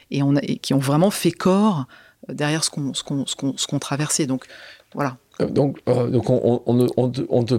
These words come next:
Speaker 2: on te parlera pas de ton surnom, euh, d'ailleurs,
Speaker 1: Oui.
Speaker 2: qui est, qui est donné par, euh, Xuan
Speaker 1: Par
Speaker 2: Tu, ton,
Speaker 1: Xuan Tu,
Speaker 2: ton,
Speaker 1: ouais,
Speaker 2: ton
Speaker 1: super
Speaker 2: ami,
Speaker 1: copine, ouais,
Speaker 2: Clara
Speaker 1: ouais.
Speaker 2: Croft.
Speaker 1: Ouais.
Speaker 2: Euh, mais, euh,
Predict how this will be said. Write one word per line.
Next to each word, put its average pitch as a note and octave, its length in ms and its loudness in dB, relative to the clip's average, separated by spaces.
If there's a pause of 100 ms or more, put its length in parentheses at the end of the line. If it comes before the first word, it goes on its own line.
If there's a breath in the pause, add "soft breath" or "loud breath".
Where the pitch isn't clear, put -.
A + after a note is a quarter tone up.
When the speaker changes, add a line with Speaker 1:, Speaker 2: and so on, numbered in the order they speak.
(220)
Speaker 2:
on A2 80 2
te B2 100 0
parlera A#2+ 400 2
pas A#2+ 140 2
de G2+ 100 0
ton F#2 180 -2
surnom, G#2+ 580 2
euh, F#2 40 -2
d'ailleurs, F#2+ 300 2
Speaker 1:
Oui. G3+ 180 6
Speaker 2:
qui G2+ 60 2
est, G2 60 2
qui - 160 -2
est - 20 4
donné G2+ 440 4
par, F#2 300 0
euh, F2+ 460 0
Xuan G#2 240 2
Speaker 1:
Par F2+ 160 2
Speaker 2:
Tu, A2 240 4
ton, - 100 -2
Speaker 1:
Xuan F#2 220 4
Tu, - 80 -4
Speaker 2:
ton, B3 140 6
Speaker 1:
ouais, F3 80 2
Speaker 2:
ton G#2+ 120 0
Speaker 1:
super - 140 4
Speaker 2:
ami, D#3+ 220 4
Speaker 1:
copine, E3 280 0
ouais, - 80 0
Speaker 2:
Clara F#3+ 300 4
Speaker 1:
ouais. F3+ 60 0
Speaker 2:
Croft. - 520 -6 (100)
Speaker 1:
Ouais. F3+ 220 4
Speaker 2:
Euh, G2+ 680 2 (680)
mais, A2+ 320 4
euh, E2 80 4